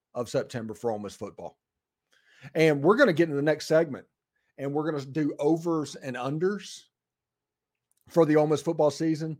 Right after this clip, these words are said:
talk about another surprise FanDuel statistic as well. Um, so stick around for that. But right now, I do wanna let you know that today's show is brought to you by eBay Motors. For a championship team, it's all about making sure every player is the perfect fit.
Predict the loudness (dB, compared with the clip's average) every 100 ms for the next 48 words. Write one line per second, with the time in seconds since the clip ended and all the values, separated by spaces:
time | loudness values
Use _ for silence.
0 | _ _ _ 0 0 4 4 6 2 2
1 | 0 -4 0 2 0 -4 -6 -4 -4 -4
2 | -6 -8 -6 -8 -8 -8 -8 -2 2 4
3 | 4 2 _ _ _ _ _ -4 -2 0
4 | -4 -8 -18 _ _ _ -8 -4 -4 -2
5 | -2 0 0 0 -2 -4 -2 -2 0 2
6 | 0 0 0 2 2 -2 -2 -2 -2 -4
7 | -6 -4 -4 -4 -6 -4 -4 -4 -2 -2
8 | -4 -6 -4 -4 -8 -8 -6 -6 -8 -12
9 | -8 -8 -4 -4 -2 -6 -10 _ _ _
10 | _ _ 0 6 6 6 2 2 2 -2
11 | 0 -2 -2 -4 -2 -2 -4 -6 4 4
12 | 6 4 2 0 -4 -4 -8 -4 -4 -4
13 | -4 -4 -4 -4 -2 2 2 0 -6 -4
14 | -6 -6 -4 -4 -4 -6 -8 -6 2 4
15 | 2